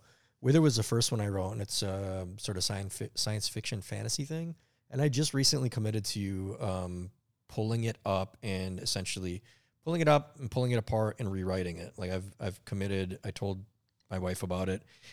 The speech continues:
"Hey, here's another unnecessary responsibility I'm placing on my own shoulders, but I want to dig back into this narrative and, and see if I can maybe get it published someday."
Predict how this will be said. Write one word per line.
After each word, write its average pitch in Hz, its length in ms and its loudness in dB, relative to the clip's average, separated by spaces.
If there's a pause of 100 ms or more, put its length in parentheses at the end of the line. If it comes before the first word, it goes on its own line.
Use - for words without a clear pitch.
"Hey, 151 180 4
here's 127 200 6
another 123 320 4
unnecessary 101 640 2
responsibility 95 640 -2
I'm 95 240 -4
placing 98 260 0
on 104 120 -2
my 104 100 -2
own 107 100 -2
shoulders, 113 460 0
but 98 300 -6
I 101 60 0
want 95 280 -2
to 92 400 -2 (560)
dig 123 260 2
back 117 400 2
into 107 600 0 (240)
this - 580 0
narrative 98 800 0
and, 90 520 -4 (100)
and 90 160 -4
see - 180 0
if 92 140 -4
I 90 120 -4
can 87 400 -6 (1080)
maybe 101 300 -6 (120)
get 95 140 -4
it - 80 -8 (120)
published 107 300 -4
someday." 85 460 -8